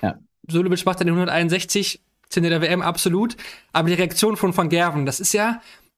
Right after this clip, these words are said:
Speaker 2: wie eigentlich der Neudander von Josh Rock beim Grand Slam, der gönnt dem Gegner da auch gar nichts, ne? Du, der hast, hast, du hast eine minimale Reaktion gesehen von Van Gerwen, so ein ganz leichtes, hm, so ein ganz leichtes so,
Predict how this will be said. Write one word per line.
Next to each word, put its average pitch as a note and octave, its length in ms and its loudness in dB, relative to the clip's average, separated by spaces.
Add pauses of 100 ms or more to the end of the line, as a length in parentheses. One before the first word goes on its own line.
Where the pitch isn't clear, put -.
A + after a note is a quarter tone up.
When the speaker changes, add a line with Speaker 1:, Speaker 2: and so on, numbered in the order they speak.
(120)
Speaker 2:
wie G3+ 460 0
eigentlich A3 240 2
der G3+ 120 2
Neudander F#3+ 400 2
von F#3 200 0
Josh F3+ 240 2
Rock F3+ 220 0
beim F3 420 2
Grand F3 220 2
Slam, F3+ 400 0 (240)
der G#3 160 4
gönnt G#3+ 340 0
dem G3+ 160 2
Gegner G#3+ 320 2
da F#3 140 0
auch F#3 140 -4
gar F#3+ 180 2
nichts, - 200 -4
ne? G3+ 200 0 (100)
Du, F3+ 120 2
der G3+ 240 0
hast, A#3 120 -4
hast, A#3 180 2
du B3 60 -2
hast B3 200 2
eine A#3+ 180 2
minimale C4 500 2
Reaktion A#3 400 2
gesehen G#3 160 2
von F#3+ 100 -2
Van G3+ 160 2
Gerwen, G#3 320 2
so G3 60 2
ein G#3 100 2
ganz C4 200 0
leichtes, G#3 320 -2
hm, G#3 240 0 (200)
so G3 60 0
ein F#3+ 60 0
ganz B3+ 140 0
leichtes A3 180 0
so, G#3 320 0